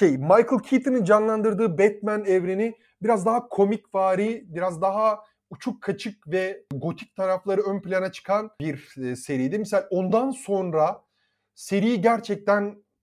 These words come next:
mahvettiler. Yani hani çok kötü bir yönetim, çok kötü senaryo. Hatta birisinde Arnold Schwarzenegger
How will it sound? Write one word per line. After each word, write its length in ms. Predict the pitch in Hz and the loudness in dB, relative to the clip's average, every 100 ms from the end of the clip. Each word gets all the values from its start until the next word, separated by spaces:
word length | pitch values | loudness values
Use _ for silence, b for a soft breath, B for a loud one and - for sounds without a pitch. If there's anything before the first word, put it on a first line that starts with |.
| _ | _
mahvettiler. 800 | 143 165 143 135 135 135 143 180 | -6 -4 -2 -4 -6 -2 -2 -2
Yani 200 | 147 147 | -2 -4
hani 160 | 151 139 | -6 -6
çok 260 | - 220 - | -4 -4 -4
kötü 220 | 175 165 | -8 -8
bir 60 | |
yönetim, 360 | 165 160 156 175 | -6 -6 -8 -8
çok 260 | - 208 202 | -4 -4 -4
kötü 180 | 180 | -10
senaryo. 580 | - 165 151 143 165 196 - | -8 -4 -2 -2 -2 -4 -2
Hatta 420 | - 208 214 185 | 0 2 2 2
birisinde 680 | 226 196 - 214 226 226 226 - - | 2 0 -4 -2 0 0 -2 -8 0
Arnold 280 | 185 220 220 | 2 4 2
Schwarzenegger 800 | - 208 196 220 233 226 240 | 0 2 2 2 2 4 2